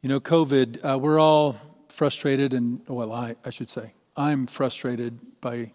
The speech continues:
covid and all it's done to us and the response and the non-response and everything else. But it's still very real. And there's folks that have very acute, uh,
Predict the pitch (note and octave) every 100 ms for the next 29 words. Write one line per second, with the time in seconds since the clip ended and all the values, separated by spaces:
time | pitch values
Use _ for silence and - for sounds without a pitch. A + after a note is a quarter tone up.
0 | - B2+ A2+ B2 B2 - _ _ _ _
1 | _ _ _ _ C3+ A#2+ A#2+ - B2+ B2
2 | - C3 A#2+ A#2+ A#2 A#2+ - - - C3
3 | A#2+ A2+ A#2 - B2+ A#2+ B2 - - -
4 | _ - B2+ A#2+ A#2 - - _ _ _
5 | B2+ B2 B2 B2 A#2 C3+ B2 B2 B2 B2
6 | A#2 A#2 B2 A#2+ A2+ - - _ _ -
7 | C#3 - F#3 C#3 D3 B2 B2 C#3 A2+ A2
8 | - _ _ _ _ _ _ - C3+ C3
9 | - - - D3 - C#3 A#2 C3+ - -
10 | - D#3 C#3 C3 B2+ C#3 - - C3+ C3
11 | _ _ - B2 A2+